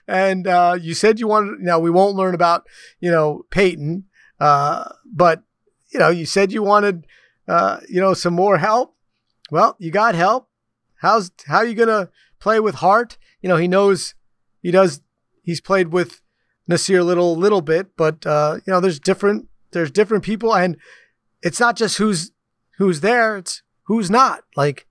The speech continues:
how are you gonna play without C J McCollum? Like, what, what is the dynamic gonna be? Now, of course,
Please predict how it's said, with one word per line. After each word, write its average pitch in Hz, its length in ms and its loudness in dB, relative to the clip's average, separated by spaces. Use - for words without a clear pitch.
how 147 140 0
are 202 80 0
you 226 120 -2
gonna 226 180 2
play 143 500 -2
without 147 280 2
C 165 140 -4
J 160 120 0
McCollum? 143 520 -2
Like, 123 200 -4
what, 143 380 0
what 147 200 0
is 156 140 -2
the 170 100 0
dynamic 170 480 0
gonna 165 220 0
be? 160 260 -2
Now, 123 240 -4
of 120 100 -8
course, - 340 4